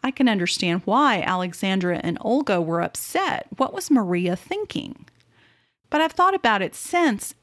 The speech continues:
and now it just breaks my heart. She was nineteen.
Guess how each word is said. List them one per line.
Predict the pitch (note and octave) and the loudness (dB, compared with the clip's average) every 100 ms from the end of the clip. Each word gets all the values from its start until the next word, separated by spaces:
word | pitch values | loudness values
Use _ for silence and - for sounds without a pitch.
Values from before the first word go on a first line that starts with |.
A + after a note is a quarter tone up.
| _ - | _ -2
and | A#3+ A#3 | 0 2
now | A#3+ C#4 D#4+ B3 - | 2 4 4 2 0
it | A3 | -4
just | - G#3+ - | -2 -4 -2
breaks | F#3+ G3 - | -2 -2 -4
my | E3 | -2
heart. | E3+ - C#4+ G#3 - - - - - _ - | -2 0 0 0 -2 -8 -20 -20 -20 _ -10
She | - C#4 | -4 0
was | C4 A#3+ A3+ | 2 2 0
nineteen. | F3 D#3+ F3 - - C#4 B3 F3 G#3 | 2 2 -2 -4 0 2 2 0 -4